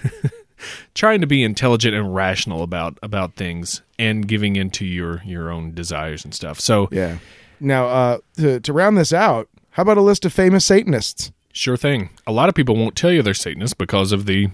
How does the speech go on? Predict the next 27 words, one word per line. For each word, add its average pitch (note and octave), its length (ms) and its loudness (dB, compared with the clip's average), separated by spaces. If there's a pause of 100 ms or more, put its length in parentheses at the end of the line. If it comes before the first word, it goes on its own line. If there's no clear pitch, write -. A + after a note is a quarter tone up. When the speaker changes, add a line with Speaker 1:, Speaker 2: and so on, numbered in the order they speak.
Speaker 1:
ramifications F2 720 -4
that G#2 100 -2
come C3 120 -4
along D#3+ 240 2
with E2+ 140 -2
it. D#2+ 80 -4
Speaker 2:
Yeah. A#2+ 300 -2
Speaker 1:
But C#3 280 0 (100)
Speaker 2:
These C3+ 240 -4
are F3+ 100 0
some F3+ 160 -2
people, F3 240 0
and, D3+ 140 2
and D3 240 2
I - 20 4
know D#3 240 4
that C#3 160 0
everyone C#3 380 2
has B2+ 120 0
been B2 140 -4
thinking C3+ 240 0
about A2 160 -4
this A#2 180 -6
'cause, G#2+ 240 -6 (380)
eh, C3 240 -8
don't D3 160 -2
worry, B2+ 300 0